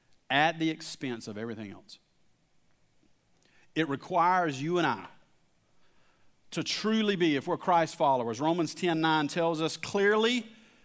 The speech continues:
if you want to be a follower of mine, to follow Christ, to have a relationship with me, means this. You have to confess me as your Lord. That means Lord over all things.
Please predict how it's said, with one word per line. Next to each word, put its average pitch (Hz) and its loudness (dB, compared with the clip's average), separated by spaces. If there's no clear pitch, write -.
if 127 -8
you 165 2
want 180 4
to 175 2
be 180 4
a 165 4
follower 190 4
of 165 -4
mine, 214 2
to 165 -4
follow 196 4
Christ, 202 2
to 180 -2
have 175 2
a 165 0
relationship 180 -2
with 180 -8
me, 202 -4
means 180 2
this. 160 -2
You 156 0
have 156 -2
to 147 -8
confess 180 -4
me 156 -2
as 131 -6
your 123 -10
Lord. 104 -10
That 170 2
means 165 0
Lord 165 -2
over 131 0
all 143 2
things. - -16